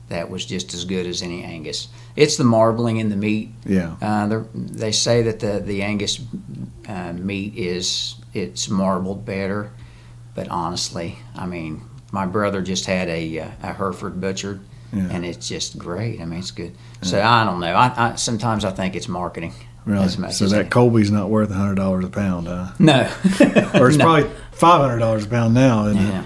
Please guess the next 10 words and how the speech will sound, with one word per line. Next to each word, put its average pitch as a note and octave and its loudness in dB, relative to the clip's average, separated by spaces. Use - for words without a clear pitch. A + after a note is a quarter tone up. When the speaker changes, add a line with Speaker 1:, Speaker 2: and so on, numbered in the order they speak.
Speaker 1:
it's A2+ -6
insane, F#2 -4
isn't F2 -8
it? F2+ -8
Speaker 2:
Yeah, G2+ 2
Speaker 1:
So, F#2 0
Speaker 2:
it's F2 -2
Speaker 1:
yeah. F2+ -2
Speaker 2:
outrageous. G2 0
Speaker 1:
Yeah. G#2+ 2